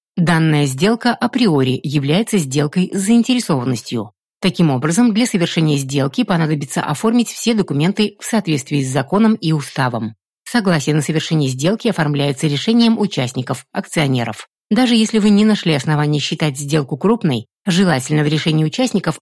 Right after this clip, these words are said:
отразить сумму сделки, порядок определения ее цены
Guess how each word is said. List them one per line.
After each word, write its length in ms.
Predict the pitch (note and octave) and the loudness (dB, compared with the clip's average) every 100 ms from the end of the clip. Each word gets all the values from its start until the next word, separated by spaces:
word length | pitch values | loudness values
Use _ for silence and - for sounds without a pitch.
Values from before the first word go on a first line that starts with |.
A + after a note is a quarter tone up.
| - | -6
отразить 500 | G#3 G3+ G3 G#3+ - | -2 0 2 0 -2
сумму 340 | G#3+ D#3+ C3 | -2 0 0
сделки, 540 | C3 F#3+ A3+ - A2+ - _ _ | 0 0 0 -2 -6 -8 _ _
порядок 400 | F3+ E3+ D#3 - | 0 0 0 -2
определения 580 | D#3+ D3+ D3+ D3 C#3+ C#3+ | -4 -4 -2 0 0 0
ее 140 | C#3+ | -2
цены 400 | C3 - D3+ A3+ | -4 0 2 0